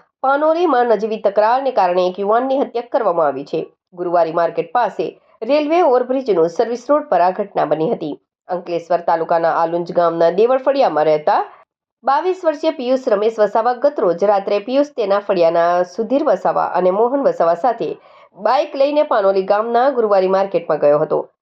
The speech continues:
આ દરમિયાન રેલવે ઓવરબ્રિજના સર્વિસ રોડ પર પિયુષનો જ ગામનો હિતેશ ઉર્ફે લાલુ હીરાચંદ વસાવા મળ્યો હતો.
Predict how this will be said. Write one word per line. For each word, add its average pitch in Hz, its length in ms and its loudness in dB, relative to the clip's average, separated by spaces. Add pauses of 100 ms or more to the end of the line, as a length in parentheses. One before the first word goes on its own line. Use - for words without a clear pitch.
(120)
આ 175 120 0
દરમિયાન 170 400 0
રેલવે 254 280 0
ઓવરબ્રિજના 208 680 0
સર્વિસ 175 380 -4
રોડ 247 200 0
પર - 200 -2 (300)
પિયુષનો 302 500 -2
જ 349 80 -8
ગામનો 262 380 2
હિતેશ 254 520 -2 (220)
ઉર્ફે 254 300 -2
લાલુ 269 340 0
હીરાચંદ 240 420 0
વસાવા 180 340 0
મળ્યો 160 260 2
હતો. 147 300 -2